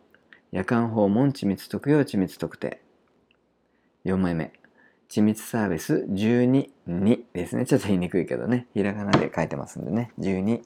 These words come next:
の二。一が定順。そして、間多機ですね。最後、緻密サービス、十六の一。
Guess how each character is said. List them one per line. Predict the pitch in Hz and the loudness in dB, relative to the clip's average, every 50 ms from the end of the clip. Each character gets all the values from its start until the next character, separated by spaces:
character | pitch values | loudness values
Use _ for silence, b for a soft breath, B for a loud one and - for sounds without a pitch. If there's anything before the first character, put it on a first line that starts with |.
| - - | -10 -10
の | 90 73 | -8 -4
二。 | 85 110 131 - - _ _ _ _ _ _ B B B B B B B B B B B | -2 -2 -2 -2 -6 _ _ _ _ _ _ B B B B B B B B B B B
一 | - 101 - - 107 | -10 -8 -2 0 0
が | 104 110 117 147 175 - - _ _ _ _ | 2 2 2 0 0 -4 -8 _ _ _ _
定 | - - 104 98 82 | 0 4 6 6 6
順。 | 80 - - - _ _ _ _ _ _ _ | 4 -2 -4 -8 _ _ _ _ _ _ _
そ | - 107 | -12 -12
し | 101 - | -8 0
て、 | - 180 180 | 2 2 2
間 | 175 180 - 98 87 82 | 2 0 -2 -2 -2 -2
多 | - 78 | -2 -4
機 | - - - _ _ | -6 -6 -12 _ _
で | - - | -20 -16
す | - - | -6 -2
ね。 | 131 143 147 135 - _ _ _ b b b b b | 0 2 2 0 -2 _ _ _ b b b b b
最 | - - 185 190 175 | -4 2 4 4 4
後、 | 135 | 4
緻 | 104 - - 110 | 0 0 0 0
密 | 107 104 - | 0 0 -2
サ | - - 123 107 | -4 -6 -4 -2
ー | 98 | -2
ビ | 87 92 | -2 -4
ス、 | - - 80 76 - | 0 0 0 0 0
十 | - 104 113 117 120 117 | -2 0 2 4 4 4
六 | 120 113 117 - | 4 2 2 2
の | 151 135 107 | 2 2 2
一。 | 90 90 - - - - | 0 0 -2 -4 -6 -6